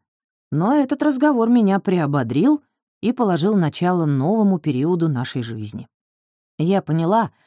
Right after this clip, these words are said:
что рассуждениями о настоящих и ненастоящих отцах и фамилиях Лиле удалось не просто заставить девочек принять условия, в которые я их поставила, но и вызвать в них интерес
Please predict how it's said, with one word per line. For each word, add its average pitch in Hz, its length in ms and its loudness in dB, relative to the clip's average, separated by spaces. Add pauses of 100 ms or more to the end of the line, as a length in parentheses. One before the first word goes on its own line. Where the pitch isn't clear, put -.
(100)
что - 220 -4
рассуждениями 247 960 2
о 226 120 0
настоящих 233 760 -2
и 226 60 2
ненастоящих 202 840 -2
отцах 190 540 -2
и 123 40 -4
фамилиях 139 760 -2 (320)
Лиле 311 280 2
удалось 277 480 0
не 202 120 2
просто 311 400 -4
заставить 226 520 -2
девочек 170 460 -2
принять 196 440 2
условия, 156 520 -2
в - 80 -14
которые 156 440 -2
я 143 120 0
их 127 120 -8
поставила, 269 640 -2 (560)
но 127 260 0
и 302 120 2
вызвать 254 500 0
в 180 60 -4
них 190 280 0
интерес 202 760 -2